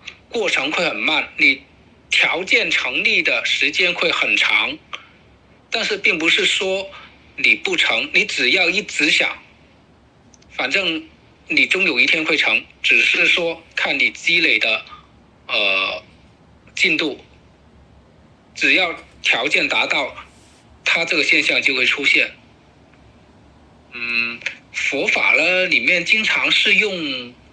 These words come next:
种子跟大树，呃，就从一颗种子长成一棵大树来说明道理。呃，就一颗种子，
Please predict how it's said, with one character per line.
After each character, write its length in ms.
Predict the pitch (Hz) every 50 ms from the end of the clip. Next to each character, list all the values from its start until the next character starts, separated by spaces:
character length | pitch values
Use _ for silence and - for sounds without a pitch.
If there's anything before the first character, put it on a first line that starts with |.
| - - - - - -
种 420 | - - - - 117 113 - -
子 260 | - - 190 202 214 208
跟 260 | 208 214 202 202 202
大 320 | - - 254 226 190 143
树， 400 | - - - - 208 180 147 120 - - - - - - - -
呃， 240 | - 139 120 117 - -
就 200 | - - - 190 160
从 200 | 156 - 147 151
一 80 | 160 175
颗 160 | 175 - 185
种 340 | - - 160 143 120 123 -
子 140 | - 165 160
长 220 | 156 - - -
成 160 | - - 143
一 20 | 143
棵 120 | - - 131 - -
大 240 | - 214 208 160 139
树 340 | 135 - - 190 156 135 - - - - - - - -
来 280 | 131 - 110 120 123 127 135 143 143 147 151 147 - - - - - - - - - - - - - - - _
说 340 | - - - - 226 220 226
明 300 | 214 165 135 127 - - - - - - - - - - - - - - - - - - - - - - - - - - -
道 200 | - - 202 170
理。 240 | 143 131 - - - - - - - - - - - - - - -
呃， 600 | - 156 147 139 135 135 131 131 131 131 131 131 131 - - - - - - - - - _ _ _ - - - - _ - - - -
就 160 | - - 165
一 120 | 156 - -
颗 160 | - - 165
种 200 | 139 135 123 123
子， 320 | 120 - 143 139 139 127